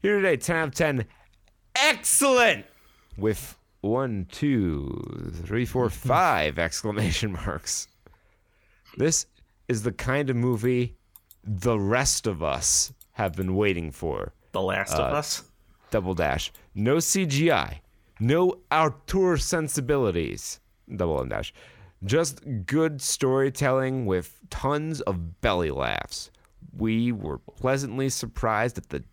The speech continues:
Speaker 1: depth of Crystal's performance. Both of us immediately thought Oscar worthy. There's no question mark. I just felt like <laughs> saying it like that.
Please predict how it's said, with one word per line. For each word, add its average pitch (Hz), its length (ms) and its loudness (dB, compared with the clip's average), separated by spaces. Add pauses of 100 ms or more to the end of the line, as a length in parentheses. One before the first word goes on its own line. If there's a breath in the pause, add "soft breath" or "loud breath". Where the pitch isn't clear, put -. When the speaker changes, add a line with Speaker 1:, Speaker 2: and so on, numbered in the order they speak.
Speaker 1:
depth 117 300 -2
of 82 180 -8
Crystal's 123 460 -4
performance. 78 720 -4 (340 soft breath)
Both 160 240 0
of 143 140 -2
us 127 160 0
immediately 104 600 0
thought 98 380 0 (220)
Oscar 120 460 0
worthy. 139 560 0 (760 soft breath)
There's 85 220 -4
no 76 100 -6
question 62 360 -10
mark. 50 220 -12
I 58 40 -8
just - 200 -14
felt - 220 -10
like 69 80 -10
<laughs> - 80 -6
saying 80 240 0
it 131 120 -2
like - 300 -2
that. 131 220 -2